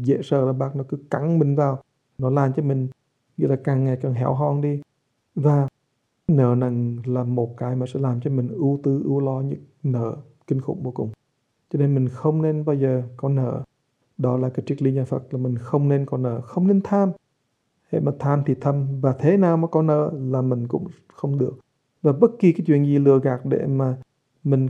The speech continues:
có được giàu sang, tất cả chỉ làm tạm thời thôi, vì cái nợ nó sẽ tới. Không thể nào mình tránh được cái nợ, và mình không nên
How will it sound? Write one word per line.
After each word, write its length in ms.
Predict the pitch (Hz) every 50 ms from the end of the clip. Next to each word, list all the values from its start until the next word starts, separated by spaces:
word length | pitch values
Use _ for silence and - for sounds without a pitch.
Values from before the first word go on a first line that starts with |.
| 131
có 220 | - - 127 131 143
được 300 | 143 139 135 131 131 131 - _ _ _ _ _ _ _ -
giàu 260 | 147 147 139 135 135
sang, 360 | 131 - 143 139 143 143 143 143 147 _ _ _ _ _ _ _ _ _ _ _ _ _ _ _ _ _ _ _ _ _
tất 100 | - 170 175 -
cả 180 | 175 170 - - -
chỉ 80 | -
làm 200 | 139 131 123 113 120
tạm 220 | - 127 123 117 117
thời 240 | 120 127 117 117 117
thôi, 220 | - 127 127 123 123 120 131 147 156 135
vì 260 | 123 120 117 113 110 -
cái 100 | - 143
nợ 280 | 135 131 127 117 120 117
nó 100 | 117 110
sẽ 180 | 107 - - - - -
tới. 240 | - - - 101 98 - - _ _ _ _ _ _ _ _
Không 260 | _ - - 147 135
thể 120 | 139 -
nào 260 | 139 131 135 127 120 120
mình 220 | 123 120 117 117 120
tránh 220 | 127 123 123 127
được 100 | 127 123 123
cái 120 | - 131
nợ, 140 | 123 120 117
và 120 | 120 127 127
mình 220 | 131 131 127 123
không 260 | 120 - 147 139 143
nên 180 | 143 139 139